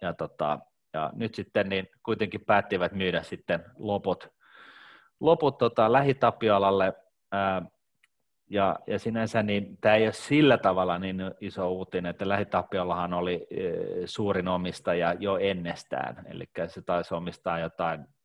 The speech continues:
olisiko se nyt ollut sen, no hitsis oiko, olisiko se ollut sen neljäkymmentä prossaa tai jotain, no niillä hujakoilla kuitenkin, ja sitten nämä perustajajäsenet,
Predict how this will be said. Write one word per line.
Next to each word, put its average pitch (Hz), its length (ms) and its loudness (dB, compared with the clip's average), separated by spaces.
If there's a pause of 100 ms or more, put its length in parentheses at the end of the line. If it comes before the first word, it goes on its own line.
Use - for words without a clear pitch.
(200)
olisiko 82 400 -6
se 101 100 -6
nyt 95 160 -10
ollut 92 240 -2
sen, 80 240 -8 (1400)
no 117 180 0
hitsis - 800 -8
oiko, 85 280 -4
olisiko 139 300 0
se 151 100 4
ollut 139 180 4
sen 127 120 -2
neljäkymmentä 113 360 2
prossaa 90 400 -2
tai 78 200 -4
jotain, 80 360 -4 (140)
no 110 160 -2
niillä 113 300 2
hujakoilla 85 680 -2 (880)
kuitenkin, 92 600 0
ja 90 120 0
sitten 95 400 0 (260)
nämä 95 360 -2 (280)
perustajajäsenet, 92 1500 0